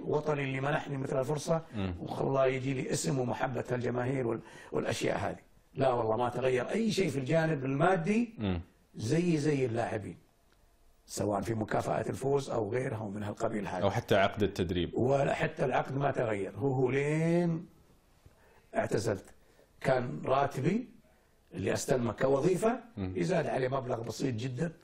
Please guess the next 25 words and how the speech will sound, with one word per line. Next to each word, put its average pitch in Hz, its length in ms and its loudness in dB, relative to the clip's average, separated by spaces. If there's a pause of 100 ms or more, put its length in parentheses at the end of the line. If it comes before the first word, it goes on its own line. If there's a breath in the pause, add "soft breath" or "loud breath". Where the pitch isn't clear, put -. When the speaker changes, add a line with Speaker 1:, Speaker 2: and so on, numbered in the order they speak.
Speaker 2:
أنت 101 160 -2
عام 120 260 4
ألفين 117 420 2
اعتزلت 98 340 0
التدريب 101 420 0
أبو 82 240 -2
عبد 78 140 -6
الرحمن؟ 95 260 -4
Speaker 1:
وين؟ 104 240 -2 (460)
Speaker 2:
التدريب 98 500 0
متى 101 180 -2
ث-، 110 100 0
Speaker 1:
لا، 87 300 2 (100)
لا، 131 280 2
لا، 90 160 -2
لا. 78 560 -12
ألفين 120 320 -4
كنت 127 240 -8
موجود 127 360 -2
أنا، 85 160 -4
يمكن 120 600 -4
Speaker 2:
لا، 104 100 2
التدريب. 107 640 2
Speaker 1:
ثمانية 113 280 -2
وتسعين. 131 720 -2